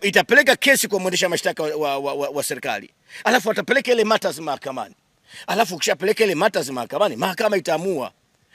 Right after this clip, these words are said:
na mahakama ikiamua inaweza ikaona, bana, hii taasisi ni risk, sababu ile, ile ni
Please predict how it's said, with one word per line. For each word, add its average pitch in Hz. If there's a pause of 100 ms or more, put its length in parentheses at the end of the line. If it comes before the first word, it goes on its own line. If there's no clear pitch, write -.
(120)
na 185
mahakama 190
ikiamua 175
inaweza 214
ikaona, 196
bana, 185
hii 254
taasisi 202
ni 165
risk, 233
sababu 226
ile, 220
ile 254
ni 185